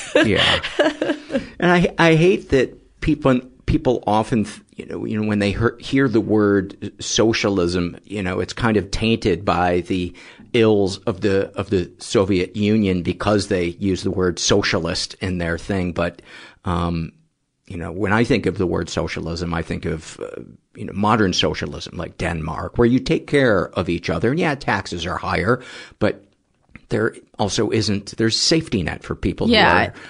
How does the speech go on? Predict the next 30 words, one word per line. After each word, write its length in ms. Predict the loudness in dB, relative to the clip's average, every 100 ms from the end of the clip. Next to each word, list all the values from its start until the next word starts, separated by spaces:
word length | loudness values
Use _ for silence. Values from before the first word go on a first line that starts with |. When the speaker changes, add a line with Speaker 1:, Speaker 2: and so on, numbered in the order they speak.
| -20 -4
Speaker 2:
who 120 | 2
are, 340 | 2 2 -2 -8
who 80 | -14
are 20 | -16 -12
struggling. 840 | -8 -2 0 0 -2 -6 -10 -16 -12
Um, 560 | -8 -4 -4 -4 -6 -12 _ _
Speaker 1:
Totally. 560 | 2 4 4 2 -4 -8 _ _
Speaker 2:
yeah. 220 | -6 -6 2
Speaker 1:
And 180 | 2 2 -2 -18 -2
like 220 | 0 2
I 80 | 2
said, 240 | 2 2
there, 300 | 4 4 4 2
there 220 | 4 6 6
were 240 | 4 4
good 280 | 4 0 0
parts 300 | 0 0 0
about 240 | 0 0
it 160 | 0 -4
too. 280 | 0 2 2 -2 -4
It's 240 | -8 -4 2
not, 340 | 6 6 4 -2 _ _ -20 _ _ _ _ 0
um, 380 | 2 4 2 0
there's 220 | 2 2
something 300 | 2 2 0
to 100 | 0
be 120 | 0
said 340 | 2 2 2
for 260 | 0 0 0
capitalism 960 | 2 0 2 2 2 2 2 0 -2